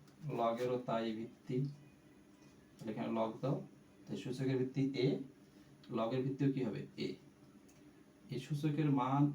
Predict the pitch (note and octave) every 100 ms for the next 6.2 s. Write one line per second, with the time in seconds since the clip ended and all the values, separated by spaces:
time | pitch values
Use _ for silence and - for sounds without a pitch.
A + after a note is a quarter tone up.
0 | - - B2+ B2 A2+ A#2+ C3 B2+ B2+ B2+
1 | C3 C3 C3+ F#3 - - - - - -
2 | - - - C3 C#3+ C3 C3+ C3+ - -
3 | B2+ B2+ C#3 B2+ C3+ C3+ F#3+ - - -
4 | - - - - - - - - B2+ B2+
5 | A#2 B2+ - A#2 - C3 - C3+ - C3+
6 | - -